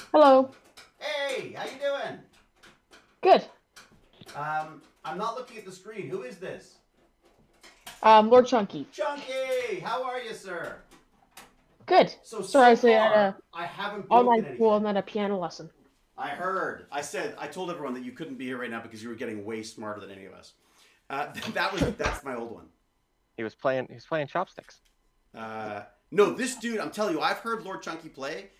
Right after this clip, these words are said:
Speaker 2: um, and it's
Speaker 3: All right,
Speaker 2: like,
Speaker 3: so what card is that?
Speaker 2: it is a N seven sixty.
Speaker 3: Oh.
Speaker 2: I don't even know what that
Speaker 1: Ooh,
Speaker 2: is.
Speaker 1: wow, super fancy.
Speaker 2: Uh, that's an old one. Yeah, that's the old
Speaker 3: It's
Speaker 2: one.
Speaker 3: old.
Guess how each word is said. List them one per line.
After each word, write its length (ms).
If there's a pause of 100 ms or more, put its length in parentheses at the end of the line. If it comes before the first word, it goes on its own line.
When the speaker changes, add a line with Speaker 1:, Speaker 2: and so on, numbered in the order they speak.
(300)
Speaker 2:
um, 600 (380)
and 160
it's 160
Speaker 3:
All 80
right, 120
Speaker 2:
like, 60
Speaker 3:
so 40
what 140
card 180
is 80
that? 220 (760)
Speaker 2:
it 120
is 240
a 380 (520)
N 320
seven 380
sixty. 480 (960)
Speaker 3:
Oh. 300 (540)
Speaker 2:
I 40
don't 100
even 140
know 80
what 80
that 60
Speaker 1:
Ooh, 120
Speaker 2:
is. 60
Speaker 1:
wow, 320
super 220
fancy. 520 (460)
Speaker 2:
Uh, 80
that's 200
an 60
old 200
one. 100 (240)
Yeah, 140
that's 180
the 80
old 160
Speaker 3:
It's 120
Speaker 2:
one. 80
Speaker 3:
old. 240